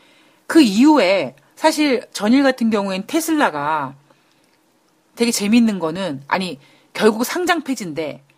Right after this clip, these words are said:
상장 폐지를 상장 폐지라고 부르지 않고 비상장 회사로 전환한다라는 그런 아름다운 단어까지 써가면서 테슬라 주가 급등을 띄웠죠. 물론 팔월 팔 일은 주가가,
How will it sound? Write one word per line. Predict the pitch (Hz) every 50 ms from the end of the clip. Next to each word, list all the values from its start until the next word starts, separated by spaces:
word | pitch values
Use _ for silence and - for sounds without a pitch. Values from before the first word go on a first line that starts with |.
| _ _ _ _ _ _ _
상장 | - - - 381 370 370 381 359 -
폐지를 | - 320 302 269 311 302 294
상장 | - 339 359 - 370 339
폐지라고 | - 294 262 285 269 240 226 233
부르지 | - 180 180 175 185
않고 | 151 127 127 - 202 185 151 127 - - - - - _ _
비상장 | - - 247 262 277 294 285 - 320 339 330 320 294 330 320 320 311 262
회사로 | 262 320 320 311 - 302 302 294 294 294
전환한다라는 | - - 208 208 247 269 269 254 233 247 233 226 233 220 196
그런 | - 208 214 220 -
아름다운 | - 180 190 247 285 294 294 262 285 269 247
단어까지 | 233 214 196 196 190 208 196 180
써가면서 | - - 254 220 226 202 170 147 147 - 214 196 165 139 - - _ _ _ _ _ -
테슬라 | - 349 339 339 330 311 294 277
주가 | - - - _ _ - 208 196 196 190
급등을 | - - - _ _ - 190 190 196 202 202
띄웠죠. | - - 320 330 285 - - - 156 185 226 - _
물론 | 185 196 220 247 247 247 233 - - - - - _ _
팔월 | - - 339 330 320 320
팔 | 320 - 311 320
일은 | 294 208 180 208 262 - _ _ _ _ _ _
주가가, | - - - - 220 208 202 202 196 180 165 143 135